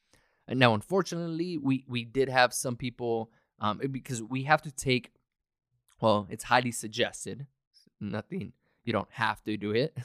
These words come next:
<laughs> obviously, but, uh, it's highly recommended that you take some altitude medication before or a-, and before and as you're going through this journey. And we take Diamox, which helps us, uh, to acclimate ourselves, I guess. I don't know the full science behind this.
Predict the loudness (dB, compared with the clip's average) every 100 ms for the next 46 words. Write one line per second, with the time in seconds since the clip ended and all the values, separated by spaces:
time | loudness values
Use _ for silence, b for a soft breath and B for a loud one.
0 | -14 _ _ -6 -4 -4 -6 -6 _ _
1 | 2 4 4 2 -2 0 0 -2 -6 -2
2 | 0 2 2 0 0 0 -2 -6 _ _
3 | _ _ _ _ _ _ 0 0 4 4
4 | 4 -2 -4 0 0 -2 -2 -4 0 0
5 | 0 -2 -4 _ -4 2 4 2 -2 _
6 | _ _ 2 2 2 -4 2 2 2 0
7 | -4 -6 0 2 2 2 2 0 -4 -4
8 | -4 -4 -4 -4 -4 -4 -6 -2 -2 -2
9 | -8 _ _ -4 -2 0 0 4 4 4
10 | -2 -4 -8 -10 -4 2 2 0 -4 -4
11 | -4 -4 -6 -6 -4 -6 b b _ 0
12 | 0 0 -2 -2 -2 0 2 2 -2 -6
13 | -6 0 0 0 -4 -10 -12 -10 -8 -8
14 | -8 -8 -6 -6 -8